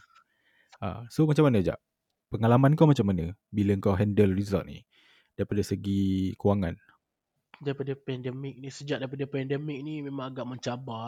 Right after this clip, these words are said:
Speaker 2: lah. So, diorang yang mana hotel-hotel besar, lagi besar dia punya, dia punya apa, overhead kan,
Speaker 1: Mhm.
Speaker 2: kos diorang. Makna gaji diorang,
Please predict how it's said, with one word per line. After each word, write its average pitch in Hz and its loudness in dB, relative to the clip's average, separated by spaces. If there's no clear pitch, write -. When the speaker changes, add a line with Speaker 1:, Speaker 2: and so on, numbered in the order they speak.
Speaker 2:
lah. 107 -16
So, - -8
diorang 160 2
yang 160 -2
mana 175 0
hotel-hotel 156 -2
besar, 160 -2
lagi 143 -2
besar 139 -4
dia 123 -4
punya, 117 -10
dia 131 -6
punya 123 -8
apa, 170 -10
overhead 139 2
kan, 123 -4
Speaker 1:
Mhm. 90 -2
Speaker 2:
kos 143 0
diorang. 123 -2
Makna 127 -12
gaji 135 -4
diorang, 131 -4